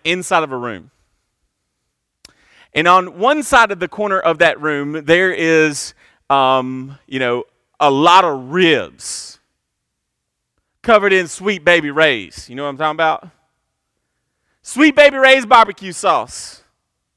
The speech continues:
Make you slap your mama. I mean, drive all the way to Franklin.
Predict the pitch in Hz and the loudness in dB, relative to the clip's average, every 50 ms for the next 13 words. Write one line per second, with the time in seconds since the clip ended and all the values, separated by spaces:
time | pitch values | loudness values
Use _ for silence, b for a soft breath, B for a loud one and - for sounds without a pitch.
0 | _ _ _ _ _ _ _ _ _ _ _ _ _ _ - 165 - 143 131 - | _ _ _ _ _ _ _ _ _ _ _ _ _ _ -12 -10 -10 -10 -12 -8
1 | - 190 190 170 - 175 170 170 180 175 160 139 120 107 113 127 123 117 135 139 | -2 0 0 0 0 -4 -4 -2 0 0 0 -2 -6 -8 -8 -10 -8 -4 -2 -2
2 | 139 139 143 147 147 151 151 143 123 - - 160 156 143 - - 98 87 | 0 0 0 0 0 0 -2 -4 -4 -6 -6 -6 -6 -6 -10 -16 -20 -20